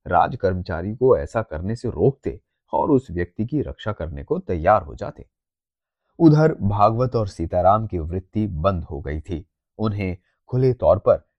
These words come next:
या दबे छुपे आर्थिक सहायता देने का साहस भी अब उनमें नहीं रह गया था। जब कभी भी उनकी तकलीफ के बारे में सूचना मिलती,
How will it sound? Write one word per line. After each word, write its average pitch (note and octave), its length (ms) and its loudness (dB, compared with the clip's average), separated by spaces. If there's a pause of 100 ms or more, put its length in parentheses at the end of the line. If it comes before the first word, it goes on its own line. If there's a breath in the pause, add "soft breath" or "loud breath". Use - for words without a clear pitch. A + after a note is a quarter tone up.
या C#3+ 200 2
दबे A#2+ 380 4
छुपे G2+ 340 -6
आर्थिक F#2+ 420 2
सहायता E2+ 400 -6
देने D#2 280 -8
का F2 120 -4
साहस F2+ 460 -4
भी F2+ 220 -4 (300)
अब D#3 160 4
उनमें F#2 280 -4
नहीं E2 240 -10
रह D#2 200 -14
गया C#2 240 -14
था। - 240 -20 (520)
जब F#2 280 0
कभी F#2 260 0
भी G2+ 260 0 (260 soft breath)
उनकी C#3 260 2
तकलीफ F#2+ 440 -4
के F#2+ 100 -6
बारे E2 280 0
में F2 120 -6
सूचना E2+ 380 -6
मिलती, A2+ 480 2